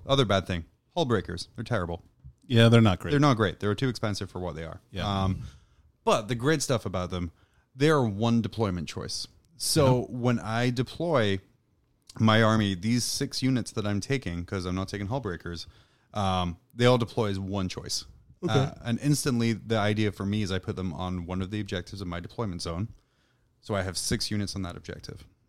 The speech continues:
Speaker 1: Um, the other great thing, there is three amazing stratagems
Speaker 2: Yeah.
Speaker 1: that this army
Speaker 2: They've
Speaker 1: has.
Speaker 2: got a couple of really good ones for sure.
Speaker 1: And a couple of really amazing, stupid rules
Speaker 2: Yeah.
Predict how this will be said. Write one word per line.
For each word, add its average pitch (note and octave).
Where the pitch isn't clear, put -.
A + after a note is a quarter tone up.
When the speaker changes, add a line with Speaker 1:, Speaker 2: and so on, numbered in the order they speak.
Speaker 1:
Um, F#2+
the B2
other C#3
great G#2+
thing, D#2+
there A#2
is G#2+
three B2+
amazing G2+
stratagems F2
Speaker 2:
Yeah. G2
Speaker 1:
that F2+
this G2
army F2
Speaker 2:
They've E2
Speaker 1:
has. -
Speaker 2:
got B2
a G#2+
couple G2
of E2
really F2
good D#2
ones D2+
for -
sure. -
Speaker 1:
And A2+
a G#2+
couple B2+
of G#2
really A2
amazing, F#2+
stupid -
rules E2+
Speaker 2:
Yeah. C#3